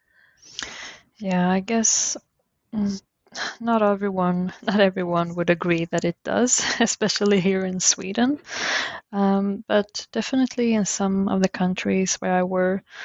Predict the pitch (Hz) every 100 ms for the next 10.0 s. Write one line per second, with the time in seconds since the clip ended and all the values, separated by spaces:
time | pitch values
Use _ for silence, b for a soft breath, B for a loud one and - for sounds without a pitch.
0 | B B _ 190 185 190 196 185 190 190
1 | - - - - 196 196 - - 208 -
2 | 208 - - - 190 190 - 208 208 -
3 | - - _ _ _ - 202 202 202 202
4 | - B B B B B - 247 240 247
5 | 247 254 254 B B B B - 214 -
6 | - 226 - 233 - 226 254 - 208 202
7 | - 214 214 208 B B 208 196 190 185
8 | 185 - 208 190 - - - - - 208
9 | 196 - 196 208 226 - 247 254 -